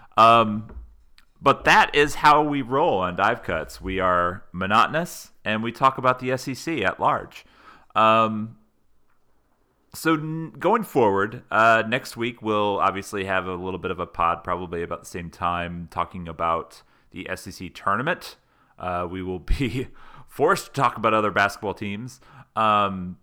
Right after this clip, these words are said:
and how the tournament may play out. Uh, at that point, we'll have a much more realistic picture of Missouri and any potential postseason they, uh, might be able to participate in. Um, and then beyond that, uh,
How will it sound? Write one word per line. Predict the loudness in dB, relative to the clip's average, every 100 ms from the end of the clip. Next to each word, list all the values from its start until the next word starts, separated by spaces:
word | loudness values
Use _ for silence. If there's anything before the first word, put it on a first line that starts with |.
| -8
and | -2
how | 2 2
the |
tournament | 0 -4 -4 -6
may | -6
play | -8 -8 -2 4
out. | 4 4 -2 -8
Uh, | -2 0 2 0 -2 -6 _ -14
at | -12 -2
that | -4 -2
point, | -4 -4
we'll | -2 0
have | 0
a | 0
much | -4 -6 -4
more | -2
realistic | -2 -4 -4 -6 -8 -16 -12
picture | -12 -8 -6 -6 -8
of | -6 -6 -6
Missouri | -8 -10 -4 -2 -2
and | -4
any | -6 -10
potential | -10 -8 -8 -10 -10
postseason | -8 -6 -8 -8 -12 -10 -8 -8
they, | -6 -8 -10 _ _ _ _
uh, | -10 -8
might | -6 -6
be |
able | -8 -8
to |
participate | -10 -10 -10 -8 -10 -8
in. | -12 -16 _ -20 _ _ -2
Um, | 0 0 -2 -8 -12 _ _ _ _ _ _ _ _ _ _ _
and | -6 -4
then | -4 -6 -12
beyond | -10 -6 -2 0 0 0 -4 0
that, | 4 4 4 -2 -14 -20 _ _ _ -6
uh, | -2 0 2 0 -2 -6